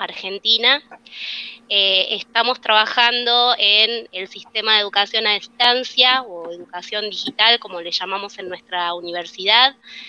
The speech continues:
desde el año pasado, desde el dos mil diecinueve. Este programa, o sea, desde, desde este, desde este área, em,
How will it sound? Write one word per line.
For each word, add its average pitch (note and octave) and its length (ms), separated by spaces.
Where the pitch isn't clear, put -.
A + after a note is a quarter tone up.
desde G3 200
el G3+ 60
año A3 200
pasado, C4 580
desde F#3+ 220
el F#3+ 80
dos F3+ 160
mil G#3+ 160
diecinueve. B3+ 800
Este A#3 260
programa, B3 760
o A3 60
sea, A3 260
desde, G3 500
desde G3+ 400
este, G#3 560
desde G#3 200
este A#3+ 340
área, C4 500
em, F#3+ 800